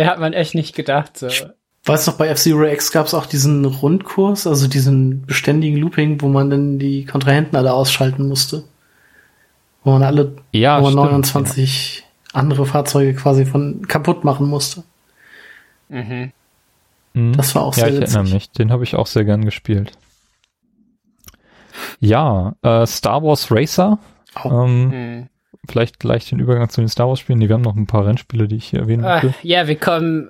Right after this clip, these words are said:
Speaker 1: kommen in die Zeit der Prequels.
Speaker 2: <laughs>
Speaker 1: Also,
Speaker 3: Ja.
Speaker 1: wirklich.
Speaker 3: Aber
Speaker 1: Ja.
Speaker 3: Star Wars Racer war ein sehr, sehr gutes Spiel.
Speaker 2: Ja, das war grandios.
Speaker 3: Muss man sagen.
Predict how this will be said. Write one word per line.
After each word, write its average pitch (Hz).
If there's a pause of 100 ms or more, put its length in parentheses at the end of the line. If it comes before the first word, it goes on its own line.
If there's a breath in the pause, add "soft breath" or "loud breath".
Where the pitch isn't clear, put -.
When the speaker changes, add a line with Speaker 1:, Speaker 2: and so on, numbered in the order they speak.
(160)
Speaker 1:
kommen 170
in 170
die 165
Zeit 160
der 180
Prequels. 139
Speaker 2:
<laughs> 160
Speaker 1:
Also, 135
Speaker 3:
Ja. 131
Speaker 1:
wirklich. 139 (160)
Speaker 3:
Aber 120
Speaker 1:
Ja. 127
Speaker 3:
Star 139
Wars 165
Racer 123 (260)
war 120
ein 120
sehr, 120
sehr 139
gutes 131
Spiel. 156
Speaker 2:
Ja, 147
das 135
war 135
grandios. 131
Speaker 3:
Muss 113
man 117
sagen. 104